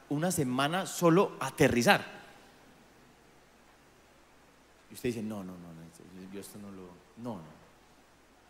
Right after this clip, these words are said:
Así estaban los discípulos. Después de ver a Jesús hacer milagros, después de ver su oratoria, cómo la gente lo seguía,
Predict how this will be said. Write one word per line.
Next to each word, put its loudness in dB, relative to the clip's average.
Así -2
estaban 4
los 0
discípulos. -8
Después 4
de 10
ver 10
a 8
Jesús 4
hacer 6
milagros, 0
después 2
de 12
ver 10
su 2
oratoria, 4
cómo 0
la 2
gente -2
lo -2
seguía, -4